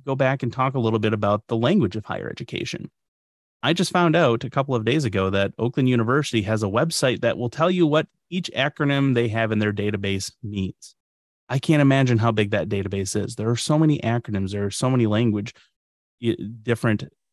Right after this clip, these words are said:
you know, language considerations we have to make here at higher education that that could be daunting or overwhelming for any kind of adult. But for those students who are experiencing financial challenges, you know, they might <laughs> not be as worried about that.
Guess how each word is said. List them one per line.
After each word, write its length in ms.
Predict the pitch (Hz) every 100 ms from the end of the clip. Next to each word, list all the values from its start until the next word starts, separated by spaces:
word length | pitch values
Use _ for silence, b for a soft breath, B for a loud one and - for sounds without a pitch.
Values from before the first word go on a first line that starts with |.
| _ _ _
you 120 | 113
know, 60 | 104
language 340 | 110 113 120
considerations 640 | 110 - 110 101 110 107 104
we 80 |
have 120 | 101 98
to 80 |
make 240 | 98 131 -
here 160 | -
at 60 | 107
higher 260 | 95 104 104
education 600 | 98 107 107 101 - 104
that 180 | 104 98
that 220 | 120 139
could 140 | 135
be 80 | 127
daunting 480 | 110 98 110 107 104
or 120 | 104
overwhelming 680 | 104 104 101 101 104 107 104 _ _ _ _ _
for 140 | 123 -
any 380 | 117 127 131 - _ _ _ _ _
kind 200 | - 117
of 80 | 110
adult. 380 | 98 147 147 120
But 140 | 98
for 120 | -
those 180 | 143 202
students 320 | - 202 190
who 80 | -
are 140 | 127 117
experiencing 540 | - - 131 120 120
financial 460 | 107 113 117 110 104
challenges, 800 | - 156 123 107 110 117 - - _ _
you 80 | 123
know, 140 | 123
they 300 | 120 113 123
might 220 | 170 170
<laughs> 60 | 151
not 140 | 107
be 160 | 127 131
as 180 | 120 120
worried 300 | 113 233 208
about 240 | 98 95
that. 240 | - -